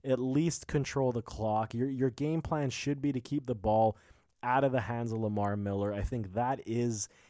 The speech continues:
is the key for all teams playing this Ravens, uh, offense. You need to keep Lamar standing on the sidelines so that he, he doesn't have the opportunity to gash you. But, um,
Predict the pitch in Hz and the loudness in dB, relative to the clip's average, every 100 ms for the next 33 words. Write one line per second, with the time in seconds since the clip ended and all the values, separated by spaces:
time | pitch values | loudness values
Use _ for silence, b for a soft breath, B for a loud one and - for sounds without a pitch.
0 | b _ 196 202 151 139 - 151 139 - | b _ 6 6 4 -2 -2 -4 -4 -4
1 | 123 120 120 123 - 123 117 104 - - | -6 -2 -2 -2 -4 -4 -2 -4 -6 -4
2 | 120 117 120 110 104 101 101 107 107 107 | 0 2 2 0 0 -2 0 0 0 -2
3 | 104 98 - b b b - 107 104 98 | -2 -6 -10 b b b -8 -4 -4 -6
4 | 95 113 104 101 - 98 80 - 113 160 | -8 -2 -2 -2 -4 -10 -10 -8 -4 0
5 | 180 170 151 - 143 143 131 117 117 107 | 0 -2 -6 -6 -4 -2 -2 -2 -2 -2
6 | - 123 117 120 117 110 123 135 - 117 | -4 -4 -2 -2 -4 -4 -2 -4 -4 -2
7 | 107 104 104 107 107 B B B B - | -2 -2 -2 -2 -4 B B B B -4
8 | 160 160 127 165 165 151 151 160 156 139 | 0 0 -2 -4 -4 -2 0 0 0 -2
9 | 156 143 143 131 123 - 131 123 110 101 | -2 0 0 0 -4 -2 -2 0 -2 -2
10 | 107 101 95 - 98 92 113 - b b | -2 -2 -6 -6 -4 0 -2 -4 b b
11 | b b b _ - 139 123 113 110 | b b b _ -2 2 4 4 0